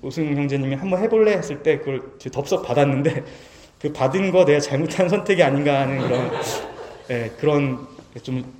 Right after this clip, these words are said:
그, 예, 자기감에 빠지기도 했습니다. 근데 그렇게 좌절하다가, 어, 하나님의 은혜인지 눈에 번뜩 들어온 부분이 있었는데, 그게 바로 오늘 본문에 나오는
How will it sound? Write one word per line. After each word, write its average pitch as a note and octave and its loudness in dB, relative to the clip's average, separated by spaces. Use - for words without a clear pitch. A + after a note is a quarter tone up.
그, G#2 -8
예, F#2+ -6
자기감에 C3+ 2
빠지기도 D3 0
했습니다. G#2 -6
근데 F3 0
그렇게 F#3 2
좌절하다가, D#3+ 2
어, A#2+ -4
하나님의 G3+ 2
은혜인지 C3 -2
눈에 C3+ -2
번뜩 C#3 -4
들어온 C3+ 0
부분이 B2+ -4
있었는데, B2 0
그게 C3+ -2
바로 D3 -2
오늘 D#3+ 2
본문에 D3+ 2
나오는 C#3+ 0